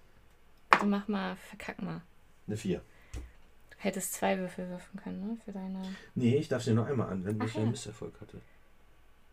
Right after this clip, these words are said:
Speaker 1: Hm,
Speaker 2: Ja.
Speaker 1: ja, aber dann ist es ja, wär's ja nicht Körperkraft. Da musst du dir ja überlegen, wie du die Probe ansonsten. Könnte ja einfach nur Geschicklichkeit sein. Du versuchst also
Speaker 2: Ja, aber ich hab doch,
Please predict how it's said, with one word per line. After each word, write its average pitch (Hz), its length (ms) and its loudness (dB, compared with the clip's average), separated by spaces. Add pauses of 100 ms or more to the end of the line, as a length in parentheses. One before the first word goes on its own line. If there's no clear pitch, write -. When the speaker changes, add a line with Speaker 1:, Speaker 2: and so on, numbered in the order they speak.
(400)
Speaker 1:
Hm, 208 1800 2
Speaker 2:
Ja. 202 80 2
Speaker 1:
ja, 196 360 -2
aber 196 560 0
dann 202 500 0
ist 208 180 -4
es 208 140 -8
ja, 190 260 0
wär's 196 220 0
ja 196 80 0
nicht 190 180 -2
Körperkraft. 208 600 -4
Da 190 40 -2
musst 190 200 -6
du 196 40 -4
dir 196 140 -2
ja 190 80 -2
überlegen, 190 360 -2
wie 185 140 -4
du 185 80 -4
die 185 60 -4
Probe 190 380 -6
ansonsten. 190 540 -4 (840)
Könnte 226 180 8
ja 220 60 12
einfach 226 200 6
nur 226 100 6
Geschicklichkeit 202 600 0
sein. 170 260 -6
Du 170 60 -6
versuchst 180 440 -10
also 170 460 -6 (1400)
Speaker 2:
Ja, 104 140 6
aber 101 100 0
ich - 100 -6
hab 113 80 -4
doch, 107 180 6